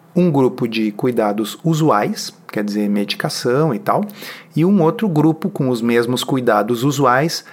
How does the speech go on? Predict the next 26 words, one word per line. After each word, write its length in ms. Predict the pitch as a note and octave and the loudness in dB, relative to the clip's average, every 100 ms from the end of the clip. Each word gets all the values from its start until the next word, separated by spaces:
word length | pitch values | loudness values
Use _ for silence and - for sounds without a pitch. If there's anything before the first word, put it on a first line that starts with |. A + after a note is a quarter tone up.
| - | -6
mas 400 | D3 D3 F3 - | -2 0 0 0
também 400 | - F#3+ D#3+ F3 | 0 2 2 0
com 160 | F3 F3+ | 0 0
uma 260 | E3 D3+ C#3 - | 2 2 0 0
educação 800 | F3+ F#3+ G#3 E3+ - - D3+ E3+ | 2 2 0 -2 -2 -2 0 0
sobre 320 | - D3+ D3+ | 0 0 0
dieta 500 | C3 A#2+ B2+ D3 C#3+ | 0 0 2 0 -2
de 120 | C3 | -2
baixo 340 | A2+ C3+ C#3+ D#3 | 0 0 0 -2
carboidrato 800 | C3 B2 G#2+ A2 C3+ - E3 D#3 - - | 0 0 2 2 0 0 -4 -4 -10 -10
via 540 | A2+ C3 F3 F#3+ G3+ - | -6 0 2 2 -2 -4
web, 420 | F3+ D#3+ A#2 A#2 - - | 2 2 2 -2 -12 -10
via 160 | B2+ C#3+ | -4 -2
internet. 640 | D3 D#3 A#2+ G#2 - - - - - - - - | 0 0 -2 -4 -8 -10 -14 -18 -16 -16 -18 -8
A 60 | B2+ | -4
intervenção 540 | A#2 B2+ C3 - D3+ | 0 0 0 0 0
foi 140 | E3+ | 2
um 40 | D#3 | 2
programa 640 | D3 B2+ B2+ C3 B2+ A#2+ | 2 2 4 2 2 2
automatizado 1200 | - B2+ B2+ A#2+ B2+ C3 B2 A2 G#2+ C3+ D#3+ E3 | 2 2 0 0 0 0 -2 2 4 4 4 0
de 200 | C#3 C3+ | 0 0
educação 680 | C3 C3 - A2+ - B2 B2+ | 0 0 -4 -4 0 0 0
sobre 380 | - B2 A#2+ A#2 | 0 0 2 4
low 200 | A#2+ A2+ | 2 2
carb 260 | B2 B2+ | 0 0
saudável, 720 | B2 A2+ G#2+ G#2 G2+ A2+ E3 | -2 -2 0 2 2 2 0